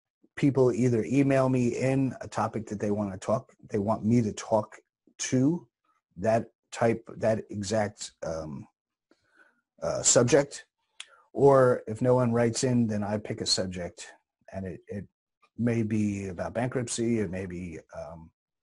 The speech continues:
um, s-, the live situation that we have going on in the world right now, uh, current events. And then the other half of the call is a Q and A of all the students asking me questions, walking them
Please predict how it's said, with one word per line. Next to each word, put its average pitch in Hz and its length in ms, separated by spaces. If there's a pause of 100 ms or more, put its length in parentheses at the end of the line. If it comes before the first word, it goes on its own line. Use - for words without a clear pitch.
(1000)
um, 58 480
s-, - 200 (240)
the 95 300
live 98 320
situation 98 600
that 76 60
we 87 120
have 95 180
going 95 260
on 98 280 (880)
in 92 80
the 90 60
world 135 280
right 147 200
now, 135 480
uh, 85 300
current 117 280
events. 117 520 (640)
And 120 160
then 131 180
the 120 140
other 139 160
half 127 240
of 120 60
the 117 80
call 113 460 (220)
is 101 200
a 98 60
Q 139 300
and 127 100
A 107 380 (200)
of 95 160
all 120 160
the 123 100
students 107 580
asking 110 400
me 123 140
questions, 104 600
walking 117 500
them 107 280